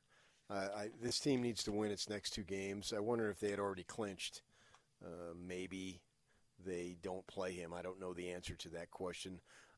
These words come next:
I know if he goes through shoot-around this morning, he's supposed to be available to the media when they're done. Uh, and shoot-around starts at nine thirty our time. Uh, so I don't think it'll be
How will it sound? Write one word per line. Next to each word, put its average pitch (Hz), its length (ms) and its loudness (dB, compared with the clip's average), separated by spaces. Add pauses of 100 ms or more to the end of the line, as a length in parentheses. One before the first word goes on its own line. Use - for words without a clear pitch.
I 95 80 -2
know 104 220 4
if 95 100 0
he 101 80 -2
goes 98 320 2
through 92 140 -6
shoot-around 95 720 2
this - 260 0
morning, 87 560 4
he's 90 160 -4
supposed 92 360 -2
to - 40 -10
be 90 140 0
available 90 480 -2
to - 120 -8
the 82 120 -6
media 87 400 -2
when 85 160 -4
they're 82 120 -4
done. 87 440 -2 (680)
Uh, 69 300 -12 (100)
and 85 140 -10
shoot-around 87 720 -2
starts - 760 0
at 87 140 -4
nine 92 420 -4
thirty 87 600 -4 (100)
our 92 140 -2
time. 78 400 -8 (800)
Uh, 69 220 -14
so 80 300 -4
I 76 60 -2
don't 78 160 -8
think 85 180 -10
it'll 78 140 -8
be 73 300 -10